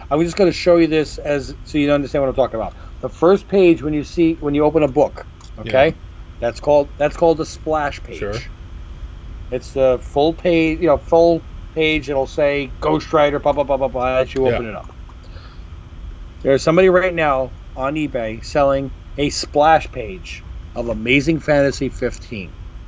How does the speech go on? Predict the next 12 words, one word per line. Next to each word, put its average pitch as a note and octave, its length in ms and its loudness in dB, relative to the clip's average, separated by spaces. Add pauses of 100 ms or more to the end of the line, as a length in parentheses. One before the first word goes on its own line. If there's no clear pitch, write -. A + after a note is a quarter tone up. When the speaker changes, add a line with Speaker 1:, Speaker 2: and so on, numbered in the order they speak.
(720)
Speaker 1:
C C#3 220 0
G D#3 140 2
C C#3 280 -2
slab. G#2+ 280 -4
Speaker 2:
Wow. G2+ 260 -6 (1200)
Speaker 1:
Five B2+ 260 4
grand. F#2+ 280 -10 (340)
Forty-nine C#3 460 0
ninety-five. A#2 500 -8 (3250)
Speaker 2:
You G#2+ 80 -8
get G2+ 160 -8
it? A#2 200 -6